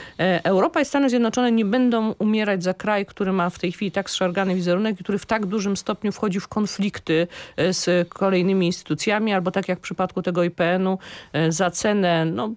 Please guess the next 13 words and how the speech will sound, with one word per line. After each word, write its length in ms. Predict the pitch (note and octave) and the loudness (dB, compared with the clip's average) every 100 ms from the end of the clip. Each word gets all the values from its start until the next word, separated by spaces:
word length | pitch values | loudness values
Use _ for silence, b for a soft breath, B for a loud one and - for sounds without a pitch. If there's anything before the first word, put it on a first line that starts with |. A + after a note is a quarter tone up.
| - | -4
czegoś, 280 | B3+ G#3+ | -2 -2
co 120 | - G#3+ | -2 -4
i 80 | |
tak 180 | G#3+ G#3 | -2 -2
nie 180 | F3+ E3 | 0 0
funkcjonowałoby, 880 | - F3 - F3 E3+ F3+ F3 E3+ D#3 | -2 -2 -2 0 2 2 2 2 2
ale 160 | D#3+ D#3+ | 2 0
gdzie 280 | D#3+ E3+ E3+ | 0 0 0
mamy 280 | D#3 E3+ E3 | -2 -2 -2
taki 240 | E3 - | -4 -4
ośli 280 | F3 - E3+ | -4 -2 0
upór, 400 | F3 - F3+ G3+ B B B | 0 0 -2 -2 B B B
m, 240 | F3 E3 | -2 0